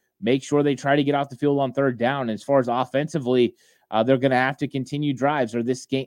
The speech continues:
thing could snowball out of control. We've seen it happen in Pittsburgh. Well, we've seen it happen with the Dallas Cowboys. It happened this last week with the Jacksonville Jaguars. Once the forty-niners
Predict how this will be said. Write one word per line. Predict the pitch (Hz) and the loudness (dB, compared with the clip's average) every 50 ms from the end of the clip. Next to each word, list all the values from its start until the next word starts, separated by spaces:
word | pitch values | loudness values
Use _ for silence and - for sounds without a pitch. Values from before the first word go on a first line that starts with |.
| - 123 | -6 -6
thing | 135 139 143 143 | -4 -4 -4 -4
could | - 131 110 | -4 -6 -6
snowball | - - - 135 139 143 147 139 143 147 147 147 143 - - | -8 -10 -4 0 2 2 4 4 4 2 2 2 0 -2 -4
out | 117 131 143 143 - | -2 -2 -2 -2 -2
of | - 131 131 | -4 -6 -6
control. | - 143 123 110 - 143 147 147 147 135 - _ _ _ _ _ _ - | -6 -8 -8 -6 -2 0 2 2 2 2 0 _ _ _ _ _ _ -6
We've | 107 110 | -6 -6
seen | - - 143 147 | -4 -4 -4 -4
it | 147 135 | -2 -2
happen | 135 139 131 135 - 147 135 | -2 -2 -2 -2 -2 -2 -2
in | 120 113 | -2 -4
Pittsburgh. | - - 160 151 - - - 151 156 151 147 143 120 - _ _ _ _ _ _ _ | -2 -2 -2 -2 -2 0 2 4 4 4 4 0 -4 -10 _ _ _ _ _ _ _
Well, | - 107 120 120 113 107 | -4 0 2 2 4 2
we've | 113 120 113 | 2 0 -2
seen | - - 147 147 | -2 -4 -4 -2
it | 147 135 123 | -2 -2 -2
happen | 135 143 143 143 156 143 135 | -2 -2 -2 -2 -2 -2 -2
with | 131 117 | -2 -2
the | 117 | 0
Dallas | 110 139 127 131 123 117 - | -2 0 0 0 0 0 -2
Cowboys. | - 147 147 147 139 143 143 147 143 139 135 127 - _ _ _ _ _ _ | 0 2 4 4 4 4 4 4 4 4 2 0 -4 _ _ _ _ _ _
It | 101 104 | -8 -4
happened | 117 127 131 127 143 143 135 | -2 -2 0 0 -2 -4 -4
this | 123 - - | -4 -4 -2
last | 135 131 143 143 - - | 0 0 0 -2 -2 -4
week | 143 131 | -4 -4
with | 131 123 | -4 -6
the | 120 104 | -2 2
Jacksonville | 131 127 123 - - 139 135 131 | 2 2 2 -2 -2 0 0 0
Jaguars. | 113 117 139 143 151 143 127 135 127 123 123 - - _ _ _ _ _ _ - | 2 2 2 2 2 2 4 4 4 4 4 2 -2 _ _ _ _ _ _ 0
Once | 104 135 156 160 - | 2 2 2 2 0
the | 185 | -2
forty-niners | 175 - 170 170 175 175 165 160 156 165 160 160 160 156 156 | -2 0 2 2 4 4 2 2 0 0 0 0 -2 -2 -4